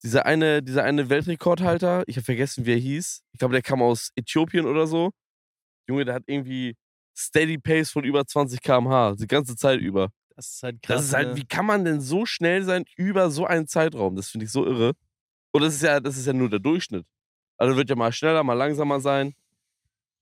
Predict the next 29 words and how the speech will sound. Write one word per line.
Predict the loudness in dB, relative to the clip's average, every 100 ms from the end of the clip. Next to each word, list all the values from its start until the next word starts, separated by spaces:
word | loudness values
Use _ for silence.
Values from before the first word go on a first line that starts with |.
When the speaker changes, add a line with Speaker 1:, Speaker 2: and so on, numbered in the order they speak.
| _ _
Speaker 1:
damit | -4 0
er | 2
so | 0
ein |
bisschen | -4 -4 0
aufspart. | 0 0 2 2 2
Das | -6
ist | -12
doch |
vollkommen | -6 -4 -4 -6
krass. | -6 -8 -8 _ _ _ _ _ _ _
Speaker 2:
Ja, | 2 4 4
f-, | 2
f-, | -6 -10 -6
werd | -4 -4
ich | -4
auch | -6
nie | -2
raffen. | -2 -2
Aber | -2 0
Marathon | 0 0 0
laufen | 0 0 -2
wär |
auch | -4
mal | -4 -6
so | -6
ein |
Z-, | -10 -10
aber | -6 -6